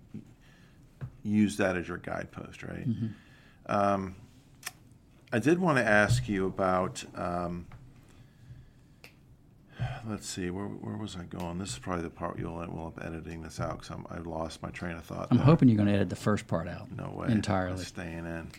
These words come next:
Speaker 1: Um, I was gonna ask you something specifically about Cedar Lee.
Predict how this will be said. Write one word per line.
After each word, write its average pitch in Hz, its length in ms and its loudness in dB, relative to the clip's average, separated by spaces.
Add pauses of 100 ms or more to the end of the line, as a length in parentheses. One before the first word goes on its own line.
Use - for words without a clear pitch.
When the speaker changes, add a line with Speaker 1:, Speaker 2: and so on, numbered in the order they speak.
(200)
Speaker 1:
Um, 90 440 -6 (1160)
I - 40 -14
was - 100 -14
gonna - 180 -8
ask 123 320 -8
you 123 60 -10
something 98 400 -10
specifically 90 720 -10
about - 260 -12
Cedar - 340 -8
Lee. 50 400 -6